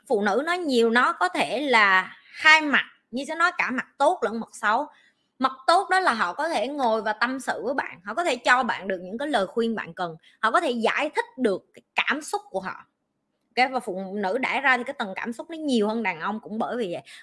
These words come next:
Vì cảm xúc họ phải nhiều thì họ mới có thể chăm cho, chăm con được, họ mới chăm gia đình được, họ mới không có phở phát là họ đi ra,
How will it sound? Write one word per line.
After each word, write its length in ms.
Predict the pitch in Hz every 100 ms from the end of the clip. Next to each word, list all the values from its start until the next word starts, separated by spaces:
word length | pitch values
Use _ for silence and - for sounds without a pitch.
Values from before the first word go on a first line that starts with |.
| -
Vì 160 | 269
cảm 280 | 269 220 302
xúc 140 | 440 440
họ 180 | 202 175
phải 160 | - 247
nhiều 420 | 302 269 254 220 - - _
thì 120 | 254
họ 260 | 240 202 165
mới 200 | 233 349
có 140 | 381
thể 320 | 370 233 233 -
chăm 220 | 277 302
cho, 260 | - 285 240
chăm 300 | 277 277 277
con 300 | 247 262 269
được, 160 | 202
họ 100 | 196
mới 120 | 202
chăm 240 | 302 269 269
gia 100 | 254
đình 220 | 226 196
được, 200 | 185 160
họ 180 | 190 175
mới 180 | 226 302
không 120 | 285
có 100 | 320 330
phở 240 | 214 190
phát 280 | 302 311 359
là 60 | 214
họ 120 | 185
đi 160 | 226
ra, 280 | 254 247 247